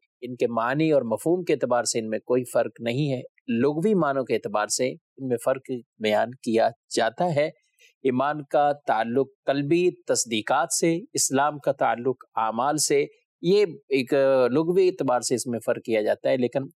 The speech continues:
حقیقتاً میں اس میں کوئی فرق نہیں ہے۔ جو مومن ہے وہ مسلم ہے، جو مسلم ہے وہ مومن ہے۔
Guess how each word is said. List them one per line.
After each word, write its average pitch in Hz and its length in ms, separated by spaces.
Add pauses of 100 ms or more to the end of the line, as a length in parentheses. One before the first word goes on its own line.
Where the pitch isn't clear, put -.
(120)
حقیقتاً 151 480
میں 135 160
اس - 160
میں 123 120
کوئی 107 240
فرق 123 260
نہیں 127 580
ہے۔ 156 140 (500)
جو 110 120
مومن 147 380
ہے 143 160
وہ 110 140
مسلم 135 440
ہے، 135 80
جو 113 140
مسلم 120 420
ہے 110 180
وہ 131 220 (540)
مومن 104 320 (100)
ہے۔ 107 80